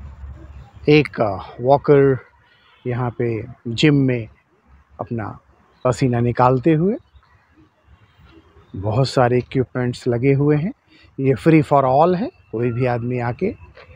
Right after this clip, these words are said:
यहाँ पे जिम करके अपने शरीर का पसीना निकाल सकता है। बहुत ही सुंदर है, लाजवाब है और तरह-तरह के equipments लगे हुए हैं।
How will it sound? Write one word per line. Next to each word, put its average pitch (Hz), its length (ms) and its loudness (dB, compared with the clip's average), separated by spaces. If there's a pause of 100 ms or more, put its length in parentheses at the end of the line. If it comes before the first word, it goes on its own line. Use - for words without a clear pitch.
(360)
यहाँ 127 300 0
पे 160 120 0 (2000)
जिम 131 320 2
करके 131 380 0
अपने 120 240 -6
शरीर 127 340 -4
का 117 120 -6
पसीना 131 540 -2 (1000)
निकाल 139 300 2
सकता - 320 -4
है। 180 200 0 (1300)
बहुत 113 300 -4
ही 143 80 4
सुंदर 151 380 2
है, 151 160 -4 (160)
लाजवाब 123 680 0
है 165 220 -6 (880)
और 104 500 -10
तरह-तरह 131 520 0
के 135 80 -2
equipments - 920 -6
लगे 113 280 0
हुए 156 340 4
हैं। 180 140 -2